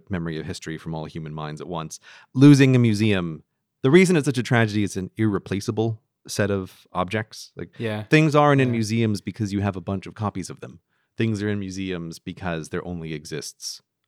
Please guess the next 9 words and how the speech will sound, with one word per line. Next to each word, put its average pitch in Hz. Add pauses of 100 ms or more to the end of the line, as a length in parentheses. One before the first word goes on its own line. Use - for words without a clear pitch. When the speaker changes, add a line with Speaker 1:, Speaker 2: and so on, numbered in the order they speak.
Speaker 1:
one 87
of -
them. - (480)
And 85 (840)
if 135
there's 135
something 143 (100)
that 104
I've 98